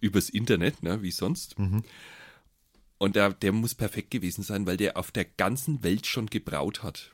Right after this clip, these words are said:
Speaker 1: Und der war vorher noch Landschaftsgärtner und Zimmerer und dann ist er Brauer geworden und dann ist er in die Welt raus. Der hat in, in Afrika gebraut und in Mexiko gebraut und er hat dieses ganze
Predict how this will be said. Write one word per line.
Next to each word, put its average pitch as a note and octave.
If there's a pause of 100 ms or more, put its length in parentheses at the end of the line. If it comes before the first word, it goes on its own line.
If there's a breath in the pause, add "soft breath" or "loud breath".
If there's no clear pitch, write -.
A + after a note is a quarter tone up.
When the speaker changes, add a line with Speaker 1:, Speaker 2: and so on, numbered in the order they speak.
Speaker 1:
Und G2+
der F#2+
war F#2+
vorher A2+
noch G2
Landschaftsgärtner A2+
und -
Zimmerer D3
und F#2+
dann G2+
ist -
er F#2
Brauer A#2
geworden C#3
und G2+
dann G#2+
ist A2
er -
in G#2+
die F#2+
Welt A2
raus. B2
Der G#2+
hat G#2+
in, G#2+
in G#2+
Afrika C#3+
gebraut B2
und A2+
in A2
Mexiko C3+
gebraut A#2+ (420 loud breath)
und G2
er G#2+
hat A2+
dieses A2
ganze A#2+